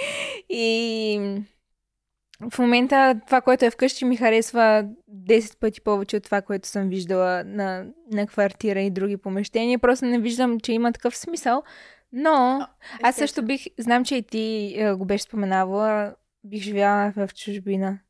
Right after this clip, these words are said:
Speaker 1: Ама не само да отида на почивка, а да живея
Speaker 2: Да
Speaker 1: там.
Speaker 2: поживееш малко.
Speaker 1: Да.
Speaker 2: Да.
Speaker 1: Даже, виж, смених си, а, <laughs>
Speaker 2: Това е страхотно място, много ми харесва, даже май
Speaker 1: Е,
Speaker 2: да
Speaker 1: не.
Speaker 2: е с теб.
Speaker 1: <laughs> Искаш ли?
Speaker 2: <laughs> Страхотно е.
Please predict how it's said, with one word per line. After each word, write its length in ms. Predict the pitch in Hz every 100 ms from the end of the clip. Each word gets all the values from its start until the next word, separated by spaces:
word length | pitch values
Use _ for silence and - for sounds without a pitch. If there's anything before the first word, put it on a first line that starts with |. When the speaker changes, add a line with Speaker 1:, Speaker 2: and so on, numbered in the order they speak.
| _ _ _
Speaker 1:
Ама 280 | 220 220 214
не 120 | 214
само 200 | 254 254
да 60 | 262
отида 200 | 247 247
на 160 | 233
почивка, 680 | 220 - 214 - 247 277 302 370
а 60 |
да 80 | 226
живея 300 | 208 220 226
Speaker 2:
Да 60 | 226
Speaker 1:
там. 100 | 208
Speaker 2:
поживееш 320 | 226 233 240
малко. 300 | 240 185 180 - _
Speaker 1:
Да. 260 | 226 208 220
Speaker 2:
Да. 220 | 208 190 214 -
Speaker 1:
Даже, 280 | 226 233 262
виж, 320 | 254 - - - _
смених 420 | 233 - 214 226 -
си, 640 | 262 254 233 196 185 202
а, 300 | 220 190 196 359
<laughs> 40 | - - - - _ _ _ _ _ _ _ - -
Speaker 2:
Това 280 | - - 277
е 40 | 370
страхотно 440 | 392 330 320 330
място, 340 | 302 330 370
много 240 | 349 311 311
ми 80 | 285
харесва, 440 | 269 269 359 370
даже 220 | 294 294
май 180 | 285 277
Speaker 1:
Е, 40 |
Speaker 2:
да 80 | 269
Speaker 1:
не. 80 | 262
Speaker 2:
е 80 | 240
с 60 |
теб. 240 | - 233 226
Speaker 1:
<laughs> 1080 | 330 - - 554 - 640 466 - 784 698 427
Искаш 200 | - 571
ли? 260 | 415 381 -
Speaker 2:
<laughs> 680 | 415 - 392 320 587 554 -
Страхотно 480 | 349 330 330 320
е. 240 | 415 539